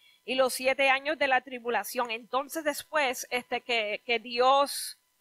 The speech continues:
la segunda venida de Cristo es cuando se destruye, en Segunda de Tesalonicenses dos ocho, cuando se destruye a todos los, um, los que no estaban con Dios, a todos los que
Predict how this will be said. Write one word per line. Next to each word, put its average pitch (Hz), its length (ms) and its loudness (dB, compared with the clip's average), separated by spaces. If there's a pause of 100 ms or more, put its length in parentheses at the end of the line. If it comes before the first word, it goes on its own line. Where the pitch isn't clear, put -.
(360)
la 240 220 2
segunda 277 420 2
venida 302 320 4
de 277 160 2
Cristo 294 600 -4 (640)
es 269 200 2
cuando 285 280 2
se 269 160 -2
destruye, 233 880 -8
en 247 140 -10
Segunda 254 380 0
de 254 120 2
Tesalonicenses 233 840 -4
dos 247 260 -8
ocho, 240 260 -4
cuando 208 200 -12
se 233 140 -4
destruye 254 580 -2
a 214 160 2
todos 247 500 0
los, 226 580 -2
um, 196 420 -2 (1040)
los 262 280 2
que 269 120 -4
no 247 160 0
estaban 269 380 0
con 254 200 -4
Dios, 247 440 0
a 233 140 2
todos 247 360 2
los 247 140 0
que 220 580 -4